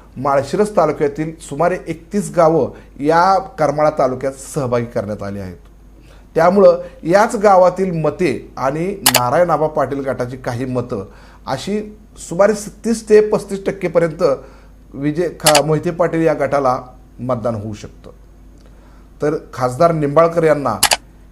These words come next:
या करमाळा तालुक्यातील सुमारे पासष्ट ते सत्तर टक्के मतदान एक गट्टा पडू शकतं. त्यामुळं या करमाळा तालुक्यात संजय मामा शिंदेची राजकीय ताकद जास्त असल्यानं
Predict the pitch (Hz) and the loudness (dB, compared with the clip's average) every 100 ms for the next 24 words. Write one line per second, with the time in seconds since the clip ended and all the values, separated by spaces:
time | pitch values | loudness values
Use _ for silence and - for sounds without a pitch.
0 | - 139 165 - 143 147 175 175 165 160 | -4 0 0 2 2 4 4 6 4 4
1 | 156 156 147 143 151 147 139 - - 147 | 0 -2 -8 -4 0 0 -2 -4 0 0
2 | - 185 175 - 175 165 - - 196 175 | -2 -8 -10 -10 -12 -12 -18 -8 -6 -6
3 | - - 165 135 135 117 101 - - - | -8 -4 -2 -2 0 -2 -4 -14 -20 -20
4 | - - - - - 156 185 160 - 147 | -20 -20 -20 -18 -4 -2 0 -2 -2 -2
5 | 143 127 117 110 107 - 90 - - - | -2 -4 -6 -6 -10 -12 -16 -16 -18 -20
6 | - - - - 127 123 151 165 123 123 | -20 -20 -20 -10 -2 0 2 2 2 -2
7 | - - - - - - 127 185 226 180 | -16 -20 -20 -20 -20 -4 2 2 4 2
8 | 160 156 156 151 131 127 131 135 - 143 | 4 2 2 2 0 -2 -4 -4 -8 -6
9 | 123 135 165 160 147 143 123 143 127 139 | -4 0 0 0 -4 -2 0 0 -2 -6
10 | 127 117 - 185 170 139 139 123 139 170 | -4 -6 -6 -4 -2 -2 -6 -4 -2 -2
11 | 170 139 127 127 113 | -2 -4 -4 -4 -4